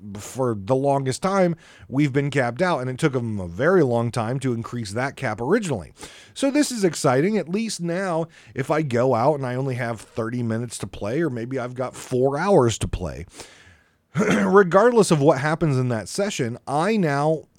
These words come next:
can see progress. I can now see some sort of advancement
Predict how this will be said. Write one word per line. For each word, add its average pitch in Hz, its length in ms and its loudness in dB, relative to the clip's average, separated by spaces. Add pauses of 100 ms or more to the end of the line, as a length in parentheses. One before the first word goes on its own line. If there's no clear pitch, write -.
(180)
can 147 200 2
see 123 280 -2
progress. 170 600 0
I 127 160 -4
can 165 220 -2
now 117 240 -4
see 117 360 -6
some 156 380 -2
sort 127 280 -4
of 123 100 -4
advancement 107 680 -8